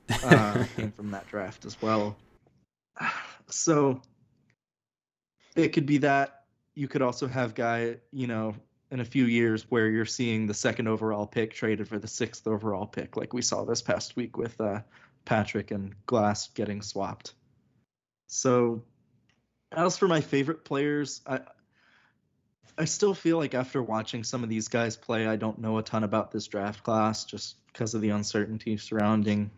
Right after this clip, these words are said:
Speaker 1: everything this year. But, I mean, at the top end, Matty Beniers is a great prospect. I think he's the best player in this draft class, but, you know,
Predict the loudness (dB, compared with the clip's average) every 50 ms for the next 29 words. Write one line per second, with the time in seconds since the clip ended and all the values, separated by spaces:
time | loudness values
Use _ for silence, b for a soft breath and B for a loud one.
0 | -2 -2 0 2 2 0 2 2 2 2 2 2 0 -2 -2 0 2 4 4 4
1 | 4 2 -4 -10 _ _ _ _ _ _ _ _ _ _ _ _ _ 0 2 4
2 | 6 6 4 4 2 0 -2 0 0 0 0 0 -2 -4 -4 -4 -6 -8 -10 _
3 | _ _ -6 -4 -2 -2 0 -2 -2 -2 -2 -2 -4 -4 -6 -8 -8 -10 -8 -6
4 | -6 -6 -8 -6 -4 -2 -2 -2 -4 -6 -8 -10 -10 -10 -8 -8 -8 -4 -4 -4
5 | -4 -4 -6 -8 -8 -10 -6 -2 -2 -2 -2 -2 -8 -8 -4 0 0 2 2 2
6 | 2 0 0 -2 -4 -4 -6 -4 -2 0 0 0 -2 -4 -4 -2 0 0 0 -2
7 | -4 -6 -4 -4 -4 -4 -4 -8 _ _ _ -6 -2 0 2 2 2 0 -2